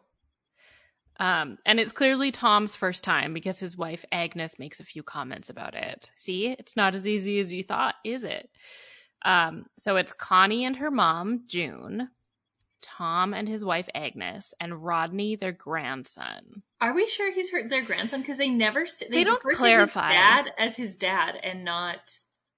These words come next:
Speaker 1: Yeah.
Speaker 2: their son, or, like, I wasn't sure if he was just, like, a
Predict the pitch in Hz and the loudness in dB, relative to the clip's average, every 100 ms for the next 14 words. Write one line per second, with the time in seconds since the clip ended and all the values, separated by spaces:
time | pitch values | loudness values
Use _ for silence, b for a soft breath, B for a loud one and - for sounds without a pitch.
0 | _ _ _ _ _ - 202 147 - 208 | _ _ _ _ _ -4 0 0 -2 -8
1 | - 240 240 240 233 - 202 196 196 208 | 0 2 2 2 -2 -2 -4 -2 -2 -4
2 | 226 254 269 277 269 247 226 220 202 190 | -4 -6 -6 -6 -8 -8 -8 -10 -8 -10
3 | - | -10